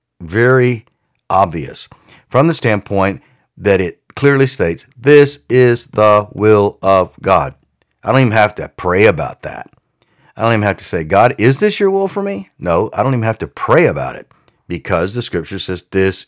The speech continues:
is the will of God for you." It is his absolute desire. So,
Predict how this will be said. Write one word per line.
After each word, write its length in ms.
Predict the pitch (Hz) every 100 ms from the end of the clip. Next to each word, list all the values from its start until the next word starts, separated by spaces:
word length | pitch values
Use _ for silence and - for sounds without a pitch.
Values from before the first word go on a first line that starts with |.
| -
is 380 | 87 85 85 -
the 380 | 85 80 80 -
will 540 | 76 78 76 76 - -
of 340 | 73 71 69 _ -
God 440 | 78 80 69 71 -
for 500 | - 98 71 78 - _ _ _ -
you." 280 | 185 123 -
It 100 | 87
is 140 | 87 -
his 220 | 98 - _ -
absolute 680 | 127 120 - 113 98 98
desire. 480 | 82 85 82 - - - _ _ _ _ _ _ - -
So, 420 | - 156 110